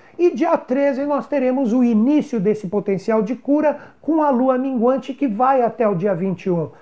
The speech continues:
Então representam sempre sete dias ou uma semana do dia que inicia da força lunar. Então nós estamos ainda vivendo dois dias de revelações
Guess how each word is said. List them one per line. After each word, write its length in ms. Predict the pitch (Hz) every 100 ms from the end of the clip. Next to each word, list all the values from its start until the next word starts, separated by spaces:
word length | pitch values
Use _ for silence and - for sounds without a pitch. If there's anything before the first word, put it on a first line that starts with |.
| -
Então 320 | 180 160 208 214
representam 760 | 202 185 180 151 180 160 165
sempre 680 | - - 285 349 - 349 349 - _
sete 440 | - - 320 320 240
dias 460 | 175 269 285 196
ou 180 | 240 226
uma 220 | 247 233
semana 680 | 220 220 190 226 285 233 160 - -
do 180 | 165 160
dia 320 | 170 240 196
que 140 | -
inicia 640 | 190 214 240 - 320 285 156 - _
da 160 | 262 311
força 480 | - 262 247 285
lunar. 540 | 269 294 240 190 135 - _
Então 240 | 156 240
nós 180 | 247 247
estamos 520 | 220 220 247 226 180
ainda 500 | 226 208 294 320 277
vivendo 580 | 190 202 156 208 269 262 - - -
dois 480 | 143 285 339 180 165
dias 360 | 233 254 190
de 80 | 202
revelações 880 | 185 175 185 170 - 190 202 240